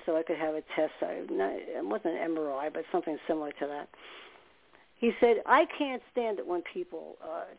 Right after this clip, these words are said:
talk," and this is a technician now, mind you, okay? "I can't stand it when people talk about, you know, child abuse. Um, today the kids get away with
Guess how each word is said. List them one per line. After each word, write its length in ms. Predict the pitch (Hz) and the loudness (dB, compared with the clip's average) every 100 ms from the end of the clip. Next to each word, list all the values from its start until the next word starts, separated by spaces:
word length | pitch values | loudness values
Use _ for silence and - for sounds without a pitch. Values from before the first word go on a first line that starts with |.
| - | 0
talk," 240 | 190 190 190 | 2 2 0
and 280 | 208 240 202 | -4 -4 -4
this 120 | 262 | 0
is 100 | 403 | 2
a 20 | 349 | 4
technician 560 | - 202 208 226 247 156 | 4 4 2 0 0 0
now, 160 | 147 160 | -2 -8
mind 340 | 156 156 165 | -10 -10 -8
you, 160 | 165 139 143 | -10 -10 -10
okay? 300 | - 160 170 - - - | -2 -2 -4 -14 -14 0
"I 140 | 202 233 | 6 6
can't 360 | - 359 330 - | 8 8 8 4
stand 240 | 262 254 | 2 2
it 80 | 226 | 2
when 200 | 175 185 | 4 2
people 360 | - 226 - 180 - | 0 -4 0 0 2
talk 240 | 196 180 180 | 2 4 2
about, 400 | 175 165 - - | 2 2 2 4
you 120 | 180 | 4
know, 200 | 165 156 - | 4 0 4
child 340 | 202 175 170 | 8 8 6
abuse. 340 | 170 165 160 - - - - - | 2 2 0 -4 -14 -14 -10 4
Um, 360 | 190 180 175 - - - | 6 8 6 2 -10 4
today 340 | 262 277 262 | 8 8 6
the 160 | 240 247 - | 2 0 0
kids 160 | 269 220 | -4 2
get 120 | 247 233 | 4 6
away 260 | 214 214 | 6 4
with 180 | 202 | 4